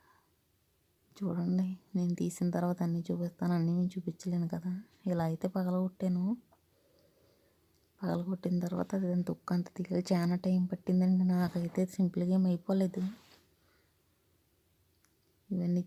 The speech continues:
చేసి మళ్ళీ ఇవి, ఈ వీడియో తీసి దగ్గరగా నాకు ఇరవై రోజులు అవుతుందండి ఇది. అది రంజాన్ అయిపోయాక మళ్ళీ పండుగలు ఉంటాయి, అదే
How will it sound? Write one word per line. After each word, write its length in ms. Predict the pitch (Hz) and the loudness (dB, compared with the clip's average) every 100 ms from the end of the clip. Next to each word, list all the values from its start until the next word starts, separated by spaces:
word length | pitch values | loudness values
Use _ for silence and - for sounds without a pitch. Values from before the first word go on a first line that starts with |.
| - | -4
చేసి 420 | 175 175 170 190 | -2 -2 -4 -2
మళ్ళీ 600 | 175 175 175 180 180 180 - _ _ - | 0 0 -2 -4 -4 -6 -10 _ _ -10
ఇవి, 340 | - 175 185 185 185 180 180 165 170 _ _ _ _ _ _ - | -4 0 0 2 2 0 -2 -6 -12 _ _ _ _ _ _ -4
ఈ 120 | 180 | 0
వీడియో 340 | 170 175 185 190 | 2 0 0 -2
తీసి 320 | 202 196 190 | -2 -6 -4
దగ్గరగా 500 | 190 175 180 185 190 | -4 -2 0 0 2
నాకు 320 | 185 180 180 | 0 -2 -2
ఇరవై 220 | 185 175 | 0 2
రోజులు 340 | 170 170 180 190 | 0 -2 -2 -2
అవుతుందండి 600 | 185 - 196 196 185 180 | -4 2 4 6 4 2
ఇది. 180 | 185 190 240 - _ _ _ _ _ _ _ _ _ _ _ _ - | 0 0 0 -4 _ _ _ _ _ _ _ _ _ _ _ _ -8
అది 200 | 185 170 | -4 0
రంజాన్ 400 | 175 170 170 185 | 0 0 2 4
అయిపోయాక 500 | 185 180 185 185 - | 2 0 -4 -4 -4
మళ్ళీ 340 | 175 175 175 | -2 0 0
పండుగలు 460 | 180 185 175 170 175 | -2 -4 -4 -2 -2
ఉంటాయి, 300 | 180 180 175 - | -2 -2 -4 -2
అదే 180 | 170 | -2